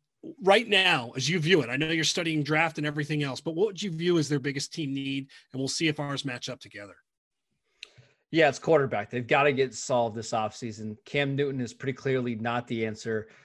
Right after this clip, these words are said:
Speaker 2: Uh, they don't have a top five pick in this draft. I believe their top pick is at number fifteen. They've gotta figure out that solution. My gut tells me, Adam, is they're, they're, they're not going to draft a quarterback. They're going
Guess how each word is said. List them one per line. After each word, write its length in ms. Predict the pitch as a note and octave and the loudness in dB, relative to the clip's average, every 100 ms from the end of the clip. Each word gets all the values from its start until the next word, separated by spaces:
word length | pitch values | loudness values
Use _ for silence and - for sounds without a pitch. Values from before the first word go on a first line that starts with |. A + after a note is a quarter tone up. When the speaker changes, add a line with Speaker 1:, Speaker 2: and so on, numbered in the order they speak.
| _ _ | _ _
Speaker 2:
Uh, 220 | A#2 A#2+ | 0 2
they 140 | B2 | 0
don't 360 | A#2+ A2+ D#3+ F3 | -2 4 4 4
have 220 | E3 D3+ | 2 4
a 80 | C#3+ | 4
top 320 | C3 C3+ B2+ | 2 0 -2
five 400 | - B2 A#2+ C3+ | -2 0 0 0
pick 180 | - C3 | -2 -4
in 80 | A#2 | -4
this 140 | A#2 | -8
draft. 360 | - B2 A2+ A2 | -4 -2 -2 -2
I 40 | |
believe 300 | A2 B2 C3+ | -6 -2 -2
their 100 | B2+ | -2
top 280 | B2 B2 A#2 | -2 -2 -2
pick 220 | B2+ B2+ | -4 -6
is 140 | B2 A2+ | -6 -4
at 140 | B2 | -4
number 180 | B2 G#2+ | -4 -10
fifteen. 680 | - A#2+ G#2+ - C#3+ C#3 B2+ - _ _ _ - | -8 -8 -8 -4 -2 -2 -4 -10 _ _ _ -6
They've 260 | B2+ G2+ | -6 -4
gotta 320 | - C#3 C#3+ C#3 | 2 4 6 2
figure 420 | - C#3+ B2 B2+ | 0 -4 0 0
out 180 | A#2+ - | 0 -2
that 160 | A#2+ | -4
solution. 640 | - A#2+ C3+ B2+ - A#2+ A2+ _ _ _ _ - | -4 0 0 0 -2 -4 -6 _ _ _ _ 2
My 220 | D3+ D3+ | 4 4
gut 480 | A#2 A2+ D#3+ F3 - | 0 2 4 4 0
tells 320 | E3+ F3 E3 | 2 2 2
me, 200 | F3 E3+ | -4 0
Adam, 420 | D#3 D#3+ E3+ E3+ | 2 2 0 -4
is 200 | - C#3+ A2 | -4 -4 -2
they're, 120 | B2+ | -4
they're, 240 | B2+ C3+ D3 | -2 -4 0
they're 120 | D3 | 2
not 260 | C#3+ D3 | 2 0
going 140 | D3+ D#3 | -4 -6
to 40 | |
draft 340 | C3 C3 C3+ C3+ | 0 2 0 -2
a 40 | |
quarterback. 500 | C#3 C#3+ D3 E3 E3+ _ _ | -4 -2 0 -2 -2 _ _
They're 160 | C3 | -4
going 360 | B2 C3 C3+ C#3+ | -2 0 0 -4